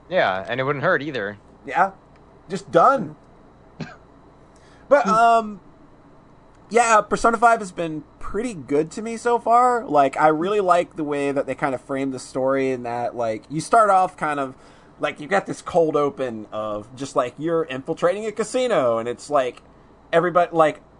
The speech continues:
Speaker 2: the people that are talking to you are all, like, behind shadows, so you can't tell, but it's obviously the party members that you're going to be gathering over the course of the game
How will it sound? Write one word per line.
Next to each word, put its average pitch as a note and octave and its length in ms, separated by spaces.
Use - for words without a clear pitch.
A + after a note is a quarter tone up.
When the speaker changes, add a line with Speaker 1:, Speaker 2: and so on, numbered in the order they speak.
Speaker 2:
the E3+ 120
people G#3+ 320
that G3+ 100
are F#3 80
talking D#3+ 440
to E3+ 100
you D#3+ 200
are D3+ 140
all, C#3 260
like, B2 280
behind C3 360
shadows, C3 760
so - 120
you C3 120
can't C#3+ 280
tell, A2 400
but A#2+ 120
it's A#2+ 160
obviously A#2 440
the A#2 100
party A2+ 340
members A2 420
that A2 180
you're A#2+ 120
going A2+ 320
to A2+ 40
be G#2+ 120
gathering A2 560
over G#2+ 180
the G#2 60
course A2+ 320
of A#2 60
the G#2+ 60
game A#2 360